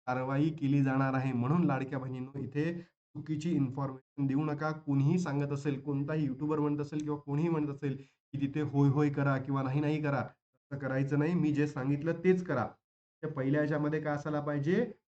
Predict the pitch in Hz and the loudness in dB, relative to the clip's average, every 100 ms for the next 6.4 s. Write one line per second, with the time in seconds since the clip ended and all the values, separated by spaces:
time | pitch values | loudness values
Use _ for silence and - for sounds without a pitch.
0 | _ - 262 214 - 156 147 143 143 139 | _ 0 4 4 4 2 2 0 0 0
1 | 123 127 131 135 151 120 139 147 156 - | -2 -2 -6 -4 -4 -2 0 0 0 -8
2 | _ 135 139 143 147 139 160 - 139 139 | _ -2 0 2 0 0 -4 -4 -4 -2
3 | 147 180 151 139 139 135 139 139 131 _ | 0 0 -2 -2 -2 -2 -4 -8 -14 _
4 | 156 143 143 147 143 143 127 120 139 - | -2 -2 -2 -4 -2 -6 -4 -6 -6 -4
5 | 147 151 202 - - _ _ _ _ _ | -2 0 0 -2 -14 _ _ _ _ _
6 | - 180 143 | 0 2 2